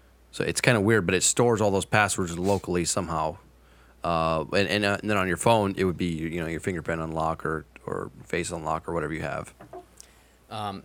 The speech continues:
Speaker 2: LastPass is, works super well on I O S, and I think Android as well, where it will log in for apps for you, websites, all that stuff. So they've come a long way. All right.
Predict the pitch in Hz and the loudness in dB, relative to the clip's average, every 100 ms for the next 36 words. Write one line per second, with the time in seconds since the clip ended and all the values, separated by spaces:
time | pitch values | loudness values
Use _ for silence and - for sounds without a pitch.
0 | - _ - - - - - 92 131 175 | -18 _ -14 -14 -20 -20 -20 -2 2 2
1 | 214 180 135 - 127 110 - - 123 113 | 2 0 0 2 0 -2 -10 -8 -4 -4
2 | - - - - 135 104 101 98 92 98 | -6 -14 -10 -8 -6 -4 -2 -2 -4 -8
3 | _ _ - 110 113 104 101 98 98 - | _ _ -16 -8 -2 0 0 0 -2 -4
4 | 110 - 113 107 101 98 92 - 98 92 | -6 -4 -4 -4 -4 -4 -6 -6 -4 -2
5 | 101 127 123 120 110 98 - - 117 113 | 0 0 2 2 0 -4 -8 -4 0 2
6 | 110 104 - - 107 110 - - - 101 | 0 -4 -6 -4 0 0 -2 -8 -6 -4
7 | 98 95 95 104 98 - 98 95 78 - | -4 -6 -4 -6 -6 -6 -6 -6 -8 -10
8 | 98 92 90 - - 82 - _ _ - | -8 -8 -8 -12 -14 -16 -18 _ _ -10
9 | 95 90 - _ - 110 - 107 98 98 | -8 -8 -12 _ -10 -8 -6 -6 -8 -10
10 | 104 98 92 90 90 87 - _ _ - | -10 -8 -8 -10 -12 -12 -18 _ _ -20
11 | - - - - - - - - - - | -20 -20 -20 -20 -20 -20 -20 -20 -20 -20
12 | - - - - 156 147 98 | -20 -20 -20 -4 0 2 0